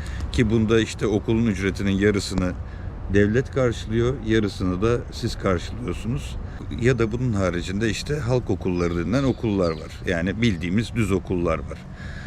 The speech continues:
Bunların arasından çok araştırma yaptım. Burada etrafta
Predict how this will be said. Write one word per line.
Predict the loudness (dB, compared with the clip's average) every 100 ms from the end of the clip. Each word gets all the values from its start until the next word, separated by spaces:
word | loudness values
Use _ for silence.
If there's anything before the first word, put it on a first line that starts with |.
| -10 -6
Bunların | -2 2 2
arasından | 2 2 2 0 0
çok | -2 -6 -4 0
araştırma | 2 0 -2 -2 2
yaptım. | 2 0 -2 -4 -2 -2 -6 -8 -10 -10 -10 -10 -10 -10 -2
Burada | 0 4 4
etrafta | 4 2 0 0 0 2